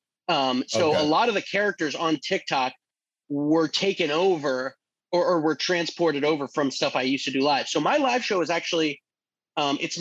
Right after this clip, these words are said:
Speaker 1: it's more musical. Um, and so I do a lot of musical characters. So, uh, I do, like, kind of an emo kid. I do an angry Irish guy, like, an Irish song. I do, like, a Brazilian jazz guy, which I've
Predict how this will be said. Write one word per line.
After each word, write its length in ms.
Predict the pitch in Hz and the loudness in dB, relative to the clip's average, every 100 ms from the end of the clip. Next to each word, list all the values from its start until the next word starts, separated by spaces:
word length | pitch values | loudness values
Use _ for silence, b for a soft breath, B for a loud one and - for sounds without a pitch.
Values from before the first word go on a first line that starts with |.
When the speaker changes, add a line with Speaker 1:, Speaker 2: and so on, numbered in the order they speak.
| 175 | -4
Speaker 1:
it's 180 | 180 160 | -2 -2
more 380 | 156 156 190 220 | 0 2 4 4
musical. 800 | 180 156 180 170 233 247 269 - _ _ _ - | 2 2 2 0 0 2 0 -4 _ _ _ -2
Um, 560 | 175 165 160 156 151 - 175 | 0 0 0 0 -2 -4 -2
and 180 | 165 | -2
so 160 | 156 180 | 0 2
I 120 | 156 | 2
do 140 | 156 175 | 4 4
a 20 | |
lot 180 | 160 151 | 2 0
of 100 | 135 | -2
musical 400 | 170 151 135 127 | -4 -2 -4 -4
characters. 560 | 139 127 - 135 143 | -2 -4 -4 -8 -6
So, 440 | - 147 143 139 135 _ _ _ _ | -2 0 2 -2 -6 _ _ _ _
uh, 60 | 160 | -2
I 200 | 143 147 | 0 0
do, 160 | 147 151 | 0 0
like, 220 | 139 - | 0 -2
kind 160 | 143 | -4
of 60 | 139 | -2
an 60 | 143 | -2
emo 380 | 233 226 202 | 0 2 2
kid. 380 | 196 - 190 175 | 0 -2 0 0
I 80 | 160 | 0
do 160 | 156 151 | 0 0
an 80 | |
angry 340 | 139 139 139 143 | -2 -4 -6 -2
Irish 460 | 160 180 180 - - | 2 2 0 -2 0
guy, 300 | 165 160 165 | 0 2 0
like, 140 | 147 | -2
an 60 | 151 | -2
Irish 300 | 156 151 - | -2 -2 0
song. 400 | 160 156 156 151 | 0 2 0 0
I 80 | 143 | -2
do, 220 | 151 147 | -2 -2
like, 160 | 143 135 | -2 -2
a 60 | |
Brazilian 680 | 139 151 139 151 151 147 139 | -4 -4 -2 0 0 0 -2
jazz 360 | 151 139 147 | -2 -2 -2
guy, 240 | - 151 151 | -2 0 0
which 160 | 151 | 0
I've 140 | 151 | -2